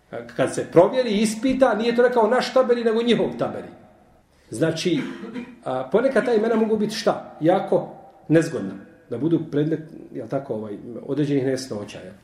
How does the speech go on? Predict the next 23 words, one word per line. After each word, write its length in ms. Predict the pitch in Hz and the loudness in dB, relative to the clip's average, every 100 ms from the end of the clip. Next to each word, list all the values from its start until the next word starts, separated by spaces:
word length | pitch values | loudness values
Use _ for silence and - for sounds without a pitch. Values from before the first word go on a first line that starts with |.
| _ _ _ _ _ | _ _ _ _ _
Ja 140 | 147 143 | -6 -4
sam 180 | 139 | -4
bio 200 | 131 160 | -2 0
u 220 | 127 - - | -2 -6 -6
jednom 260 | 135 139 | -4 -2
mjestu 400 | 135 135 - - - | -4 -6 -10 -20 -14
na 60 | 123 | -10
druženju 480 | 113 135 139 175 180 - - _ _ | -4 -2 0 0 -4 -12 -20 _ _
i 300 | 156 165 - - - - _ | -2 -2 -4 -16 -20 -20 _
sad 220 | - 156 - | -8 -6 -6
sam 100 | - | -6
trebao 200 | 151 131 | -4 -2
držati 220 | 139 135 | -4 -4
predavanje 360 | 117 127 127 | -2 -2 -2
Arapima. 360 | 110 107 - 90 - - _ _ _ _ _ _ - | -2 -6 -8 -14 -14 -20 _ _ _ _ _ _ -4
I 140 | 180 | 0
najavljuje 460 | 175 151 160 156 135 | 2 2 2 2 2
imam, 280 | 151 165 - | 2 0 -2
kaže, 320 | 160 147 147 | -2 -2 -2
i 60 | 160 | -2
večeras 440 | 143 - 160 147 | -2 0 0 0
će 140 | - 135 | -2 -4
naš 500 | 143 - - - | -4 -4 -10 -14